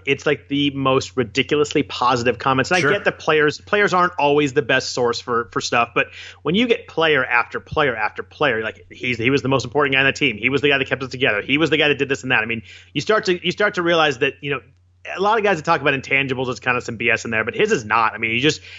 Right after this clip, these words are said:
Speaker 1: he talked about keeping that clubhouse together, keeping that, that, the leadership involved in there, and every single guy goes back to Jeter at all times.
Speaker 2: Yeah, and it, it's a team that was generally filled with, like, stars. And,
Speaker 1: Yeah.
Speaker 2: uh, I, I, there, in every sport, like, I think there, people give,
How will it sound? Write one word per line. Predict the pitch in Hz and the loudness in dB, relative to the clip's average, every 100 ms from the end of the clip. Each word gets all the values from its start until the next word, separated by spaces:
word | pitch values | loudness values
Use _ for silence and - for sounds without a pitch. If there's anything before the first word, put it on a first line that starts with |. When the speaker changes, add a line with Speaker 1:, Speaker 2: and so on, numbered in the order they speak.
| - | -10
Speaker 1:
he | - 180 | -2 2
talked | 226 196 | 2 2
about | 185 - | 0 0
keeping | 180 165 | 0 0
that | 147 | -2
clubhouse | - 156 151 143 | 0 0 0 0
together, | 143 143 | 0 0
keeping | - 139 143 | -4 -4 -2
that, | 131 127 | -2 -2
that, | 131 135 131 131 131 | -2 -2 -4 -20 -6
the | 135 | -2
leadership | 147 165 165 160 139 | 2 2 2 2 0
involved | 131 131 127 | 2 2 2
in | 123 | 2
there, | 123 | 2
and | 113 - - | 2 -2 0
every | 165 156 147 160 | 0 0 -2 -4
single | - 156 139 131 | -4 -2 -2 0
guy | 127 120 | 2 2
goes | 113 110 | 0 -2
back | 117 101 | -2 -2
to | |
Jeter | 107 110 | -6 -4
at | 98 | -4
all | 95 | -6
times. | 92 87 87 - | -8 -10 -10 -6
Speaker 2:
Yeah, | 147 160 107 | -2 -2 -2
and | 160 165 | -2 0
it, | 180 | 0
it's | 151 | 0
a | 160 | -2
team | - 185 175 156 | -2 0 2 2
that | 127 120 | 0 -2
was | 120 110 | -2 0
generally | 127 127 113 | 2 2 0
filled | - 123 123 98 | -2 0 0 0
with, | 95 | -2
like, | 92 | -4
stars. | - - 98 82 78 - - - - - - 113 | -2 0 0 0 -4 -6 -8 -16 -20 -20 -8 0
And, | 104 101 98 | 2 2 2
Speaker 1:
Yeah. | 101 | 2
Speaker 2:
uh, | 98 95 90 - - - | 2 2 -2 -8 -20 -10
I, | - 135 | -2 0
I, | 147 120 - - | 0 -2 -6 -4
there, | 135 127 127 | 0 2 2
in | 160 143 | 0 0
every | 180 156 151 | 0 0 2
sport, | 123 - 117 107 - | 0 0 2 2 2
like, | 113 110 | 0 2
I | 104 | 2
think | 120 101 | 0 2
there, | 113 104 | 2 2
people | 101 131 123 113 | 0 -2 2 2
give, | 113 107 101 - | 2 0 0 -6